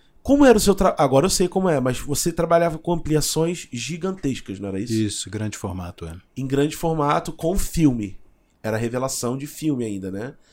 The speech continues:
Speaker 1: Revelava
Speaker 2: Isso.
Speaker 1: foto no, no, no filme e ampliava.
Speaker 2: Isso.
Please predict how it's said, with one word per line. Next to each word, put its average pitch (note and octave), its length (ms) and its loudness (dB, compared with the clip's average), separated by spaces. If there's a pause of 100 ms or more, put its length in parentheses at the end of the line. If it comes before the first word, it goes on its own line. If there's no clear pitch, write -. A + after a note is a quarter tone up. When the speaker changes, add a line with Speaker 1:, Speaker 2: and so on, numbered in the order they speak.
(220)
Speaker 1:
Revelava B2 480 -2
Speaker 2:
Isso. D3+ 100 -8
Speaker 1:
foto D3 540 2
no, D3+ 180 -4
no, B2+ 140 -8
no A#2+ 200 -8
filme D#3 540 -6
e C#3 220 -6
ampliava. B2 760 -2
Speaker 2:
Isso. A2 580 -6